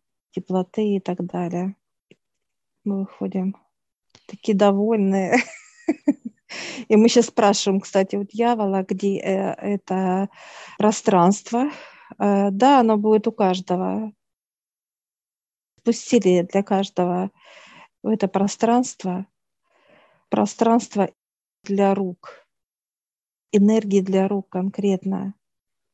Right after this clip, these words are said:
Что-то делать, творить. И щас дьявол приглашает мне моё пространство, тебе твоё пространство. И мы видим всё. Всё висит, всё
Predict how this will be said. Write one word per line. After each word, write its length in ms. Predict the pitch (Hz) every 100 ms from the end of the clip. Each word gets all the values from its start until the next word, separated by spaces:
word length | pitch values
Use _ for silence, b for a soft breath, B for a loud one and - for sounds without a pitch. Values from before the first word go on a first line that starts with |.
| -
Что-то 280 | 190 185
делать, 460 | 185 190 269 254 214
творить. 480 | 196 185 220 247 _ _ _ _ _ _ _ _ _ _ _ -
И 60 |
щас 240 | 202 196 190
дьявол 460 | 208 190 185 190
приглашает 840 | 196 196 196 196 - - 185 180 175 _ B B B B B
мне 500 | 202 208 208 190 185 -
моё 400 | 196 196 190 170
пространство, 760 | 208 226 - 254 262 - 208
тебе 300 | 208 190 190
твоё 360 | 185 180 170 175
пространство. 880 | - 190 - 226 233 240 - 247 254 - _ _ _ _ _ _ _ _ _ _ _ _ _ _ _ _ _ -
И 40 |
мы 220 | 190 190
видим 380 | 190 247 269 254
всё. 480 | - - 214 233 277 _ _ _ _ _ _
Всё 320 | - - 202
висит, 640 | 196 202 - - 247 294
всё 300 | - - 214